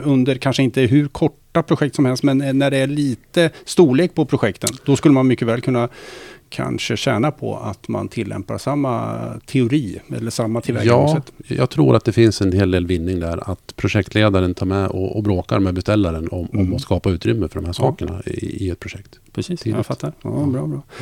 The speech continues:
Speaker 1: Hör du, eh, Johan, ehm, tack så hemskt mycket. Eh, och vi uppmanar lyssnarna att komma in med kommentarer, eh, vad vi kan kalla det här för. Eller om
Speaker 2: Ja.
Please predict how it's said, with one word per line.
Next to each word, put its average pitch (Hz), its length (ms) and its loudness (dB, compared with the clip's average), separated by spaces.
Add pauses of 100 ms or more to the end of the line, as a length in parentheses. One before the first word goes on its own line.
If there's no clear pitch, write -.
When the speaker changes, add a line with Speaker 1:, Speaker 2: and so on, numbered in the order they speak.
(260)
Speaker 1:
Hör 175 140 8
du, 233 320 8
eh, 180 420 6
Johan, 175 460 6 (160)
ehm, 139 920 4
tack - 200 2
så - 80 4
hemskt 240 280 6
mycket. - 380 4 (480)
Eh, 139 220 4
och 175 160 8
vi 190 80 8
uppmanar 165 420 8
lyssnarna 165 520 4
att 151 100 -2
komma 156 240 2
in 143 140 4
med 139 80 2
kommentarer, 123 880 2
eh, 120 60 0
vad 123 180 0
vi 120 80 0
kan 120 280 0
kalla 123 260 0
det 117 60 2
här 147 120 2
för. 104 220 -2
Eller 135 240 2
om 131 80 6
Speaker 2:
Ja. 127 60 4